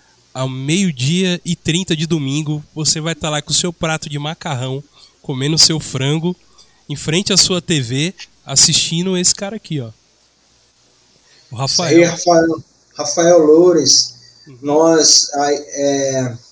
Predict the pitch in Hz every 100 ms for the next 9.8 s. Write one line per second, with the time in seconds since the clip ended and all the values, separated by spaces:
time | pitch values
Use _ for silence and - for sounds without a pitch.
0 | _ _ _ _ 151 160 180 190 175 196
1 | 208 233 185 190 170 127 160 202 190 139
2 | 127 - - - _ _ _ _ _ 120
3 | 127 147 151 - - - 156 170 170 -
4 | 185 170 156 165 175 170 - 185 185 180
5 | - - - 143 143 143 123 120 131 131
6 | 139 139 - 143 147 151 160 160 170 -
7 | 170 170 160 160 165 170 170 170 175 160
8 | 170 - 190 147 143 135 - - _ _
9 | _ _ _ _ _ 123 143 151